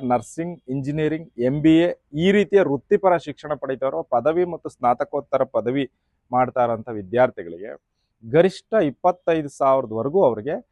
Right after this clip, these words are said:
ಏನ್ ಮಾಡ್ಲಿಕ್ಕೆ ಅಮೌಂಟನ್ನ, ಸಹಾಯಧನವನ್ನ ಕೊಡ್ಲಿಕ್ಕೆ ನಮ್ಮ ಗ್ರಾಮ ಪಂಚಾಯತಿಗಳಿಗೆ ಅವಕಾಶ ಇದೆ.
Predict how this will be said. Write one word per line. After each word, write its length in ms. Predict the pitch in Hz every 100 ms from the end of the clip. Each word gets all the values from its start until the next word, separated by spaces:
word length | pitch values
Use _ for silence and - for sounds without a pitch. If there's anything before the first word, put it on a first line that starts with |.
| _ _ _
ಏನ್ 120 | 131
ಮಾಡ್ಲಿಕ್ಕೆ 420 | 127 117 107 101 180 254 - _ _ 123
ಅಮೌಂಟನ್ನ, 600 | 151 202 240 185 160 156
ಸಹಾಯಧನವನ್ನ 800 | 117 110 165 185 165 139 131
ಕೊಡ್ಲಿಕ್ಕೆ 380 | 131 113 104 101
ನಮ್ಮ 240 | 131 110 101
ಗ್ರಾಮ 440 | 87 101 95 104 113
ಪಂಚಾಯತಿಗಳಿಗೆ 640 | 107 87 87 95 120 101
ಅವಕಾಶ 340 | 78 85 - 76
ಇದೆ. 200 | 73